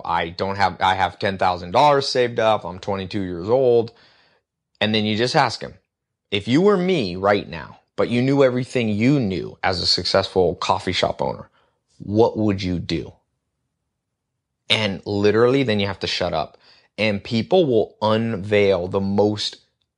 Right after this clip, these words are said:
amazing secrets about business, about invest. I had someone the other day ask me, "What's the, I just wanna learn about investing. What's the best way to invest?" I'm like,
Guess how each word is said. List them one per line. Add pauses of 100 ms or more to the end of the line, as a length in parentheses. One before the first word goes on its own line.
(120)
amazing
secrets
about
business,
about
invest.
I
had
someone
the
other
day
ask
me, (400)
"What's
the,
I
just
wanna
learn
about
investing.
What's
the
best
way
to
invest?"
I'm
like,